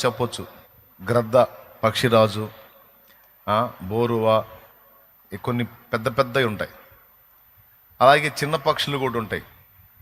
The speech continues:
చిన్న పక్షుల్లో బాగా చెప్పుకోదగ్గవి పిచ్చుకలు.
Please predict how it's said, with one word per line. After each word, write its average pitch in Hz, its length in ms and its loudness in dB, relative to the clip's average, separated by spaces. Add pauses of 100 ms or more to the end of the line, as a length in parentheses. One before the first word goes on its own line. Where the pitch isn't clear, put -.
(360)
చిన్న 139 120 2
పక్షుల్లో 143 440 0
బాగా 131 260 4
చెప్పుకోదగ్గవి 127 760 -2
పిచ్చుకలు. 117 540 -6